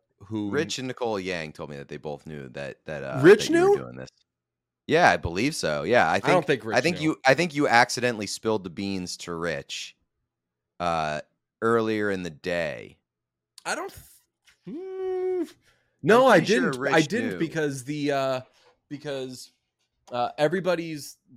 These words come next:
Speaker 1: wives and partners were saying that, uh, they were gonna head out, let the boys stay, have a nice time, and in some of those pairings, the people that were staying were the bigger Swifties,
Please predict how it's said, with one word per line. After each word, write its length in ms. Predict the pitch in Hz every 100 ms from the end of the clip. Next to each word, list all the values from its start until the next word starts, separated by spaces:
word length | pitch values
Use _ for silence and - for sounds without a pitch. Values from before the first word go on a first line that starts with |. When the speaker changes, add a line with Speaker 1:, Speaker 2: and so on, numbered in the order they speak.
| _ 127
Speaker 1:
wives 580 | 127 147 156 165 139
and 280 | 135 127 -
partners 720 | - 151 170 143 110 117 -
were 200 | 120 123 120
saying 720 | - 120 117 113 117 120 104
that, 320 | 113 104 -
uh, 340 | 110 104 101 87 -
they 460 | 127 120 113 113 - _ _ _ _ _ 127
were 80 |
gonna 160 | 127 120
head 200 | 135 131
out, 360 | 120 113 117 120
let 160 | 123
the 60 | 123
boys 440 | 113 123 123 117 -
stay, 680 | - 123 117 113 113 117 117
have 260 | 120 120
a 40 | 123
nice 340 | 120 120 -
time, 460 | - 120 117 117 110 _ _ _
and 540 | 120 120 113 110 110 - _ _ _ _ _ _ _
in 220 | 139 139 127
some 300 | - 214 247
of 140 | 143
those 440 | 123 113 113 - -
pairings, 720 | - 110 104 101 101 - - - _ _ _
the 80 | 117
people 300 | 147 139 135
that 120 | 123
were 100 | 110
staying 500 | 110 - 127 110 107
were 100 | 110 113
the 100 | 113
bigger 260 | 120 104
Swifties, 760 | 107 - 135 - 87 92 -